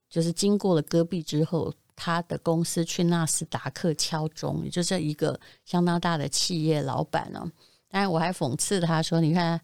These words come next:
不是说自己以前是国脚吗？怎么走到第二天就挂点了呢？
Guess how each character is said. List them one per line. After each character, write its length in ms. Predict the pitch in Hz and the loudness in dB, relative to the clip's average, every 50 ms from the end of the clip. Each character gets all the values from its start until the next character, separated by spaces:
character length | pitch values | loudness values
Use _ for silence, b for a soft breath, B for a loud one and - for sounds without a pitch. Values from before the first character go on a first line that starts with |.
| b b b b b b | b b b b b b
不 120 | - 175 | 0 2
是 80 | 180 185 | 2 2
说 180 | - 196 185 | 2 2 0
自 140 | 185 - 190 | 0 0 0
己 120 | 196 180 156 | 0 2 0
以 40 | |
前 200 | 156 - 156 143 | 0 0 2 2
是 160 | 147 - 170 165 | 2 0 0 -2
国 240 | - - 131 127 | -2 -2 0 0
脚 300 | 147 147 - 151 135 120 | 2 2 2 0 0 0
吗？ 260 | - - - - 170 165 b b b b b b | -2 -4 -4 -4 -6 -6 b b b b b b
怎 160 | - - 180 | -4 0 2
么 100 | 185 196 | 2 2
走 220 | - - 165 143 | 2 0 0 2
到 160 | 156 180 175 | 2 2 0
第 220 | 170 - 185 180 - | 0 0 0 0 2
二 180 | - 175 165 | 2 2 2
天 400 | 156 - - - 170 160 160 165 | 2 0 -2 0 0 2 2 2
就 100 | - - 165 | 0 0 -2
挂 280 | - - 175 170 156 147 | -2 0 0 0 0 -2
点 220 | - - - - - - | -4 -4 -4 -4 -4 -4
了 120 | - 98 107 | -6 -4 -4
呢？ 200 | - - - | -4 -4 -6